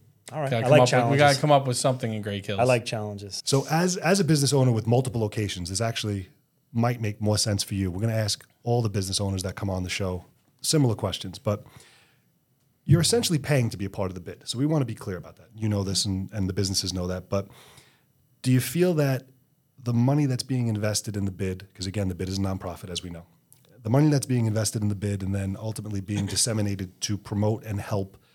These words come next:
Speaker 3: and raise awareness for the businesses, do you feel that's a good investment?
Speaker 1: I do. I do. Yeah, I think it's been great.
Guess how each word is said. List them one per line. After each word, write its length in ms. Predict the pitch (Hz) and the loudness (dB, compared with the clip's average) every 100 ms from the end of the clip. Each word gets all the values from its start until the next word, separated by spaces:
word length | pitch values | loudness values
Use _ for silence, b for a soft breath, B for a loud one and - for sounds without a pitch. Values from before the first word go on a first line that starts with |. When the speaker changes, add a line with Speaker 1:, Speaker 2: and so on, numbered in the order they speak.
| _ | _
Speaker 3:
and 180 | - 101 | -4 0
raise 220 | 104 110 | 2 2
awareness 580 | 101 101 101 98 95 - _ _ _ | 2 2 2 0 0 -4 _ _ _
for 300 | - 123 113 | -4 2 2
the 80 | 107 | 2
businesses, 540 | 90 95 95 - - b b b - | -2 -2 -4 -8 -10 b b b -8
do 60 | |
you 40 | 120 | 0
feel 140 | 143 | 2
that's 180 | 120 104 | 2 -2
a 40 | |
good 120 | - | -6
investment? 400 | 95 92 87 - - _ - | -8 -6 -8 -12 -20 _ -10
Speaker 1:
I 120 | 139 | -6
do. 320 | 127 185 156 - _ _ _ - | 0 0 0 -8 _ _ _ -10
I 80 | 110 | 0
do. 280 | 135 110 90 | 2 2 0
Yeah, 180 | 123 123 | -8 -6
I 40 | 101 | -4
think 220 | 120 110 | -6 -6
it's 120 | 104 | -6
been 160 | 113 107 | -4 -2
great. 380 | 110 135 - | 0 0 -2